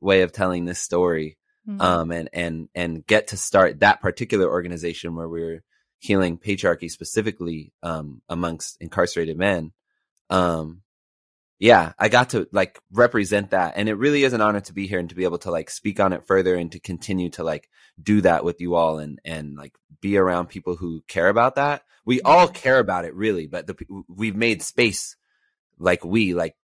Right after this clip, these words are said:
Speaker 1: Vanessa, Danae, Richie, like, we've made space to care about it often. Um, and yeah, I'm honored to be here. It's not missed on me too, as, like, a cis dude. I really, I get praised a lot for doing things that women and non-binary people and trans people do on the regular.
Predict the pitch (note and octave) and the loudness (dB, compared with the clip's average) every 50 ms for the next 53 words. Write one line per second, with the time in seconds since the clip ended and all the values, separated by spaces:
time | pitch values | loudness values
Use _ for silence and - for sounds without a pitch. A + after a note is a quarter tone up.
0 | _ _ _ _ _ _ _ _ - F2+ F#2 F#2 F2+ - F2 D2+ E2+ E2 F2 F2 | _ _ _ _ _ _ _ _ -4 -2 -2 -2 -2 -4 -6 -8 -6 -6 -6 -6
1 | E2+ E2+ F#2 F2+ - E2+ E2 D#2+ D#2 - - F#2 F2 F2 F#2+ F#2 F2 - - - | -2 -4 -4 -4 -4 -8 -8 -10 -10 -10 -10 -10 -6 -2 -2 -2 -2 -4 -8 -6
2 | - F#2+ F2+ D#2+ - - F#2 - - G2 F2 F2 D#2 E2+ D#2+ D#2+ D2+ D#2 - - | -4 -4 -4 -4 -8 -12 -14 -4 -2 0 0 2 0 -2 -4 -4 -6 -8 -6 0
3 | F2 F#2 F2+ - - - E2+ D#2+ D2+ C#2 - _ _ _ _ _ _ _ _ - | 0 0 0 0 -4 -8 -8 -8 -8 -14 -20 _ _ _ _ _ _ _ _ -4
4 | F2 F2+ E2+ E2 D#2+ D#2 D2+ - F#2 F#2+ F#2 A2+ C3 A2 F#2 D#2+ G2 A#2+ - C3 | -2 -2 -2 -2 -4 -8 -12 -8 -6 -2 0 2 4 2 2 2 0 0 2 2
5 | E3+ G3 F#3+ - - C#3 E3+ F3+ E3+ A#2+ F#2+ F#2 F#2 - - C#3+ D3 - A2 C3 | 2 2 0 -4 -4 -2 -2 2 2 2 2 2 -2 -2 0 2 2 2 2 2
6 | C#3+ C#3+ - C#3 B2 A#2+ A#2 A2 G2+ - - C3+ C3+ B2 A2+ G2+ F2 - - F#2+ | 0 0 0 -2 -2 0 -2 -4 -4 -6 -6 -4 -4 -2 -2 -4 -4 -4 -4 -4
7 | F2+ F#2 F#2 F2 D#2+ - _ _ _ _ _ _ _ _ _ _ _ _ _ A2 | -2 -2 -2 -2 -2 -6 _ _ _ _ _ _ _ _ _ _ _ _ _ 2
8 | A2 - - - C#3 C#3 - G#2 E2 G#2 A2 B2+ D3 E3 F3 - - G#2+ A2 G#2 | 2 2 4 4 4 4 4 -2 -2 0 2 2 4 4 2 2 2 2 0 2
9 | G2+ A#2+ B2+ B2+ B2 A2+ - - G#2 G2+ A#2 A#2 - - - A#2 A#2+ B2+ A2 G#2+ | 2 0 0 0 0 -2 -4 -4 -4 -2 -2 -4 -4 -2 -2 0 0 0 0 0
10 | G2 G#2 G2+ G2 - - F#2+ F2+ E2 F#2+ F#2+ F#2+ F#2 - G2 F#2 F2+ E2 F2+ E2+ | 2 4 4 2 2 -2 -6 -6 -4 -4 -4 -4 -4 -4 -6 -6 -4 -4 -4 -6
11 | - E2 F2+ F2+ F2+ F2 E2+ E2+ - - E2 F2 E2 D#2+ D#2+ E2 - - - D2 | -4 -4 -6 -4 -4 -6 -6 -8 -10 -10 -10 -10 -10 -10 -10 -12 -14 -16 -20 -20
12 | - _ _ - F2+ E2+ E2+ D2+ E2+ E2+ F2 F2 E2+ E2 E2 E2 - _ - E2+ | -20 _ _ -6 -4 -4 -4 -4 -4 -6 -6 -6 -8 -8 -10 -12 -12 _ -18 -14
13 | - - D#2 D#2 D#2 D#2 - - C2 D2 - - - D#2+ - D2 D2 D2 - D#2+ | -8 -6 -6 -6 -6 -8 -10 -12 -12 -12 -14 -16 -18 -16 -14 -14 -14 -10 -8 -8
14 | D#2+ D#2+ D#2+ D#2+ D#2 D2+ D2+ D2+ - F2+ G2 A2+ B2+ D3+ | -8 -6 -8 -8 -8 -8 -10 -6 -4 -2 -2 -2 -4 -4